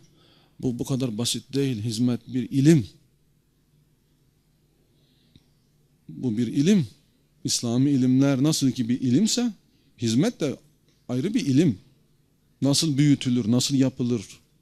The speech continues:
nereden başlanır, nasıl olur? Bu ayrı bir ilim. Ama her şeyin başı evvela sağlam bir imandır, sabırdır,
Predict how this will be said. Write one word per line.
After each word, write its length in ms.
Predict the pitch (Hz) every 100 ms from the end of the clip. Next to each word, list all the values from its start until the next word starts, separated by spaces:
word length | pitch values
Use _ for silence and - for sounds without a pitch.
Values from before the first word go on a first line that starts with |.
| _ -
nereden 400 | 131 135 139 135
başlanır, 560 | 123 - 127 120 107 95
nasıl 320 | 110 113 123
olur? 280 | 127 120 113 - - _ _ _ _ _ _ _ _ _ _
Bu 160 | 127 -
ayrı 240 | 127 160
bir 140 | 170 -
ilim. 280 | 139 196 - _ _ _ _ _ _ _ _ _ _ _ _ _ _ _ _ _ _ _ _ _ _ _ _ _ _ _ -
Ama 440 | 156 139 131 123 - _ _ _
her 160 | 165
şeyin 340 | 143 - 123 113
başı 240 | 117 - -
evvela 560 | 135 110 107 110 113 120 _ _ _
sağlam 680 | - - 147 123 123 123 117
bir 140 | 113
imandır, 760 | 131 117 117 107 95 101 - - _ _
sabırdır, 920 | - - - 120 120 110 101 101 104